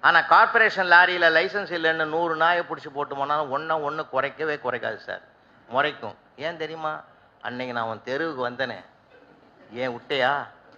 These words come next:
என்னத்தை வாரி கட்டிக்கணும்? எந்த பள்ளத்துல கொண்டு போய் நம்மளை சாய்க்க போறானோ?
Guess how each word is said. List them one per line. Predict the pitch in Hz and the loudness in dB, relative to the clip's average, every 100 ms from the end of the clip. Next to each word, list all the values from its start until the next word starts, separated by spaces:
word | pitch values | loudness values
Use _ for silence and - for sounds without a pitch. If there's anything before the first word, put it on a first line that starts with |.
| - - - - - | -20 -20 -20 -20 -18
என்னத்தை | 113 120 139 156 156 156 127 | -10 -8 -2 -2 0 2 4
வாரி | 120 139 143 | 6 6 4
கட்டிக்கணும்? | 123 - 127 113 87 - - - - - - - 123 | -4 -8 -10 -12 -14 -20 -20 -20 -12 -10 -10 -8 -4
எந்த | 139 165 175 | -4 4 4
பள்ளத்துல | - 151 175 175 165 | 6 6 6 4 2
கொண்டு | 147 147 | 2 0
போய் | 143 151 | 0 0
நம்மளை | 143 135 131 123 | 2 2 2 6
சாய்க்க | 131 139 131 | 6 4 0
போறானோ? | 120 117 110 101 | 2 2 2 -2